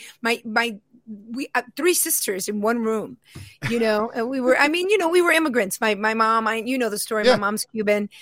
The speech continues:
Speaker 1: and my dad's Cuban. And so, uh, we were Cuban immigrants. So we didn't have a lot of money and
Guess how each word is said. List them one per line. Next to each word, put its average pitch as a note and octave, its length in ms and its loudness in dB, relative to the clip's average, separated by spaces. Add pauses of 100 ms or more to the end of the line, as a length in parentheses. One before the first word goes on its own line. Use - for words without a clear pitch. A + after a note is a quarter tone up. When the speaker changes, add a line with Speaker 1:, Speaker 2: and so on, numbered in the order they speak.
(320)
Speaker 1:
and A3+ 160 2
my G#3+ 80 4
dad's G3 340 0
Cuban. G#3 360 0
And G3+ 140 -4
so, G#3 380 2
uh, G#3 180 4
we A#3 140 -2
were C4 80 0
Cuban C4 300 0
immigrants. A#3+ 440 -2
So A3+ 220 2
we A#3 160 0
didn't A#3 180 2
have A#3 140 2
a A3+ 60 -2
lot A3 160 4
of - 40 -2
money A3+ 320 2
and G3+ 160 -2